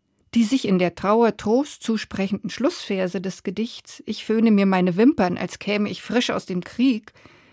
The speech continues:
spielen auch auf das gewaltsame Ende dieser widersprüchlichen historischen Person an. Doch auch Bertolt Brecht winkt aus diesem Gedicht herüber. Da Marie Antoinette im Gedicht als Marie A bezeichnet wird, kann man an seine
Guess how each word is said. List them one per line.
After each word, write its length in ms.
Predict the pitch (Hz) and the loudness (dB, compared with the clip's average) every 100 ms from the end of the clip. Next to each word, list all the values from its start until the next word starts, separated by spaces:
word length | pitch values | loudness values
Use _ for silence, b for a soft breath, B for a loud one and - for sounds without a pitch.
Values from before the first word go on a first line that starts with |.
| b | b
spielen 340 | - 233 220 | -2 2 2
auch 300 | - 185 262 | 4 2 2
auf 160 | - - | -2 -2
das 220 | 196 - | -4 -4
gewaltsame 640 | 175 160 208 - 214 202 180 | -4 -2 -2 -2 -4 -2 -2
Ende 320 | 185 208 220 | 0 2 0
dieser 360 | 208 190 180 | -2 -2 0
widersprüchlichen 800 | 185 269 247 - 196 - 190 190 | 0 0 0 -2 -8 -6 -4 0
historischen 600 | 180 - 175 170 180 196 | 0 -2 -6 -4 -4 -4
Person 440 | 202 240 190 - - | -2 -2 -2 -4 -6
an. 240 | 160 - _ _ _ _ _ _ _ _ | -8 -8 _ _ _ _ _ _ _ _
Doch 140 | - 226 | -4 0
auch 260 | - 196 | 2 0
Bertolt 440 | - 180 196 202 - | 0 -2 0 -4 -2
Brecht 440 | 185 233 - - | -2 -2 -4 -8
winkt 280 | 180 185 - | -4 -4 -4
aus 200 | 180 - | -8 -6
diesem 260 | 196 180 190 | -6 -2 -2
Gedicht 420 | 202 196 - - | -2 -6 -8 -8
herüber. 540 | 220 226 202 156 156 - b _ _ _ _ _ _ _ - | -4 -2 -2 -2 -6 -8 b _ _ _ _ _ _ _ -2
Da 160 | 196 | 2
Marie 360 | 190 185 226 254 | 2 2 2 2
Antoinette 600 | 190 - 180 175 247 - | 2 0 0 2 0 0
im 80 | 190 | 0
Gedicht 340 | 190 214 - | 0 -2 -2
als 180 | 190 - | -2 0
Marie 360 | 180 175 175 | -2 0 -4
A 300 | 180 220 277 | -2 0 0
bezeichnet 680 | - - - 175 175 190 175 | -2 -8 -6 -4 -4 -6 -4
wird, 240 | 175 202 - b b b - | -4 -6 -8 b b b 0
kann 160 | 233 | 4
man 160 | 262 247 | 6 4
an 140 | 170 | 0
seine 400 | 175 170 196 240 | 0 0 2 0